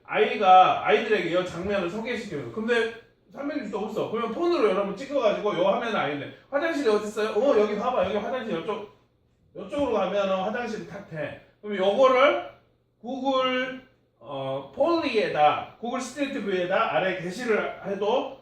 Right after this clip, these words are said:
게실레에서 그 주소를 공유할 수 있고 구글 폴리에다가 여기 화살표를 그릴 수도 있어요. 설명도 넣을 수가 있어요. 저는 이제 요한초에서 그런 건 기술은 이미 이렇게 많이 와 있습니다.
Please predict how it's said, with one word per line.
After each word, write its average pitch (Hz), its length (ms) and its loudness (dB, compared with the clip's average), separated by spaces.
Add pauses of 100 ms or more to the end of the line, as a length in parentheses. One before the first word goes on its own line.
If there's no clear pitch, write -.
게실레에서 202 500 -2
그 175 100 -6
주소를 208 360 -2
공유할 160 360 -2
수 135 140 -10
있고 131 440 -6 (140)
구글 247 320 -4
폴리에다가 240 1000 0
여기 196 200 4
화살표를 277 960 2
그릴 254 280 -4
수도 135 240 -10
있어요. - 280 -10
설명도 320 540 0
넣을 131 200 -6
수가 113 220 -12
있어요. 98 340 -16 (100)
저는 165 240 -6
이제 151 160 -6
요한초에서 147 440 -4
그런 147 160 -4
건 120 200 -10 (200)
기술은 269 340 -4
이미 254 160 -2
이렇게 190 480 -6
많이 147 400 -4
와 123 180 -10
있습니다. 107 460 -10